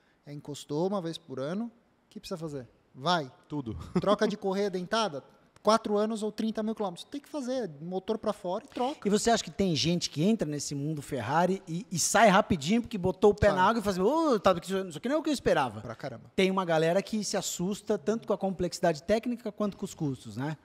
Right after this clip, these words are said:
Speaker 1: Totalmente, entendeu?
Speaker 2: Então
Speaker 1: E a pessoa tem medo daquela que é um pouco mais usada, que não sei o quê, que é um pouco mais rodada, aí você vai ver, puta, o carro tá bom.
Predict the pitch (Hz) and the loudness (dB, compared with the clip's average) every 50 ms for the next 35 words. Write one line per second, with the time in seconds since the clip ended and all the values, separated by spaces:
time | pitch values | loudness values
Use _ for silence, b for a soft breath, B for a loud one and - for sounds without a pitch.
0 | _ - 160 170 - - 208 208 196 151 135 135 - - _ _ - 147 139 143 | _ -12 -10 -8 -6 -6 -6 -6 -6 -8 -10 -14 -18 -20 _ _ -18 -16 -10 -4
1 | 143 151 151 156 127 131 156 160 160 156 - 160 151 - 175 - 190 180 170 165 | -2 -2 -2 -2 -4 -8 -10 -10 -10 -8 -8 -10 -10 -10 -10 -10 -10 -10 -10 -10
2 | 175 185 170 160 160 147 - - 165 170 160 - 175 170 156 - 175 - - 165 | -10 -10 -8 -8 -8 -8 -8 -8 -8 -8 -8 -8 -10 -12 -10 -10 -10 -10 -8 -10
3 | 165 165 170 147 170 165 135 160 156 170 196 214 214 202 180 175 170 - 180 175 | -10 -10 -10 -10 -12 -12 -12 -12 -12 -10 -8 -6 -6 -6 -6 -6 -8 -8 -10 -12
4 | 175 - - 170 147 - 202 170 175 180 151 190 170 180 175 175 170 165 165 156 | -12 -12 -12 -12 -10 -10 -10 -10 -10 -10 -10 -10 -10 -10 -10 -10 -8 -8 -8 -8
5 | 160 185 202 208 214 220 - 214 208 196 214 226 - - 208 202 - - - 170 | -6 -4 -4 -4 -4 -4 -4 -4 -4 -2 -4 -6 -8 -10 -12 -12 -10 -8 -6 -6
6 | 180 - - 220 208 190 175 | -6 -8 -10 -8 -6 -6 -6